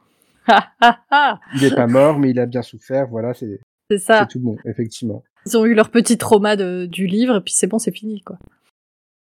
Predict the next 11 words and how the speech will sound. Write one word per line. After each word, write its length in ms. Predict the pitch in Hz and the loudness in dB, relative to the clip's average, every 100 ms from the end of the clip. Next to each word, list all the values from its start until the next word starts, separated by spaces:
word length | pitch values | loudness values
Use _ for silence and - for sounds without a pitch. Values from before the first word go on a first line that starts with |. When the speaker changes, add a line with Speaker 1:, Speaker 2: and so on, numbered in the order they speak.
| _ | _
Speaker 2:
Et 60 | 123 | -8
on 100 | 101 | -6
a 80 | 101 | -6
déjà 160 | 110 | -8
perdu 260 | 104 95 104 | -10 -10 -12
plein 180 | - 95 | -12 -12
de 60 | |
personnages, 640 | 92 - 101 101 104 98 | -12 -14 -10 -8 -8 -8
heu, 200 | 92 85 | -10 -10
importants, 680 | 87 92 - - 104 92 87 | -10 -12 -16 -12 -10 -10 -12
heu. 140 | 87 | -16